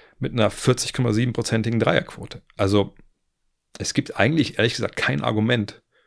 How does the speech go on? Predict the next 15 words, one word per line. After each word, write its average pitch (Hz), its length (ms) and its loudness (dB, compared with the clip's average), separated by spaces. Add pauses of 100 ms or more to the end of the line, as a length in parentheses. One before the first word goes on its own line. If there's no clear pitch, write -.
(360)
für - 260 -2
Jaime 107 440 -2 (100)
Jaquez - 340 -4
Junior - 380 -6 (540)
Es 120 100 6
ist 135 120 4
auch 117 120 8
nicht 143 120 6
so, 135 100 6
dass 123 160 6
er 113 220 6
jetzt - 360 2 (100)
der 110 120 4
Grund 131 480 6
ist 143 300 2